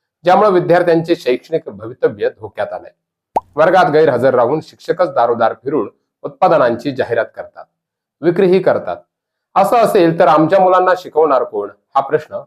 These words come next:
पालकांच्या तोंडी आहे. ग्रामीण भागात अनेक शाळात शिक्षकांचा तुटवडा असताना असले प्रकार घडत असल्यानं संताप व्यक्त होतोय. जिल्हा परिषदेच्याच नव्हे, तर खाजगी संस्थेच्या शाळेतील शिक्षक पगार मात्र शासनाकडून घेतात आणि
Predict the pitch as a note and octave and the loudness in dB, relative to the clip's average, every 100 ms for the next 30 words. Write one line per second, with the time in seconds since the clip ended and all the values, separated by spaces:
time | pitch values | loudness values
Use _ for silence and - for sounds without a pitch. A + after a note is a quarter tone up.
0 | - G#2+ G#2+ G#2 G2+ B2 A#2+ F#2+ F2+ F2 | -2 -2 -2 -6 -8 -12 -12 -12 -16 -20
1 | _ _ _ _ _ _ _ _ E3+ A3 | _ _ _ _ _ _ _ _ 0 2
2 | A#3 G#3 G3+ G#3 G3+ D#3 F#3+ - B2+ A#2+ | 2 4 4 2 2 2 0 0 0 2
3 | C3+ - _ _ B2 A#2 A2 A#2 B2 G2+ | 0 -4 _ _ -10 -8 -6 -4 -6 -6
4 | G2+ G2+ G2+ - D3 C3+ F#2 F2+ _ _ | -6 -4 -4 -6 -6 -6 -6 -12 _ _
5 | _ - C3 C3 B2 G#2+ G#2 G#2+ G2+ A2 | _ -6 -4 -2 -2 -2 -4 -4 -4 -4
6 | A#2 A#2+ - A2+ G#2+ A2+ G2+ G2 G2+ - | -4 -4 -8 -10 -10 -10 -16 -10 -10 -10
7 | - - F#2 F2 G2 F2 _ _ _ _ | -20 -20 -20 -20 -18 -18 _ _ _ _
8 | _ _ _ _ _ - E3 F3+ F3+ E3 | _ _ _ _ _ -2 2 2 2 2
9 | D#3+ E3 D#3+ C#3 B2+ A#2+ B2 _ _ _ | 0 2 2 2 0 0 -4 _ _ _
10 | B2+ A#2+ C3+ C3+ D3 G3+ G3 - B2+ B2 | -6 -2 0 0 2 0 -2 -4 -4 -2
11 | D3 D3+ D3+ D3+ A2 A2+ A#2 B2+ A#2+ B2 | -2 0 0 0 0 0 -4 -10 -12 -16
12 | - D3 - - _ _ _ - D#3+ F3+ | -2 0 0 -6 _ _ _ 0 2 2
13 | F#3 B2+ - B2+ - G#2+ - A2+ A2 A#2+ | 2 0 0 -2 -2 -4 -2 -6 -4 -4
14 | G#2+ G2+ A#2 - _ _ _ C3 D#3+ | -6 -4 -4 -4 _ _ _ 0 0